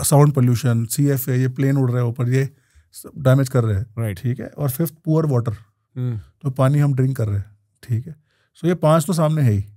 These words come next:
Speaker 2: हम्म।
Speaker 1: उसके अलावा I think कुछ ना कुछ इनका भी आएगा इलेक्ट्रॉनिक्स का।
Speaker 2: आएगा, मेरे को लगता है
Speaker 1: Definitely,
Speaker 2: ये
Speaker 1: इलेक्ट्रॉनिक्स भी कुछ ना कुछ कर रहे हैं,
Speaker 2: हम्म।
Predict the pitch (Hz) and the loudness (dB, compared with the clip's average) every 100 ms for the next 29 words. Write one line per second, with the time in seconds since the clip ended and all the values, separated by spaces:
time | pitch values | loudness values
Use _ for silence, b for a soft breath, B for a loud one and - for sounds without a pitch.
0 | 123 117 104 104 143 - 180 180 180 170 | -12 -10 -10 -6 -2 2 4 4 4 2
1 | 190 185 175 180 175 170 165 165 165 117 | 0 0 0 0 0 0 0 2 2 2
2 | 127 127 127 120 113 - 98 _ _ _ | 2 0 0 -2 -4 -8 -12 _ _ _
3 | 131 135 113 98 127 127 127 151 127 135 | -10 -10 -10 -10 -8 0 2 4 4 4
4 | 143 139 143 151 151 170 147 156 147 - | 2 2 2 2 0 -2 0 0 -2 -2
5 | 117 110 95 - 110 104 | -2 -2 -4 -8 -16 -16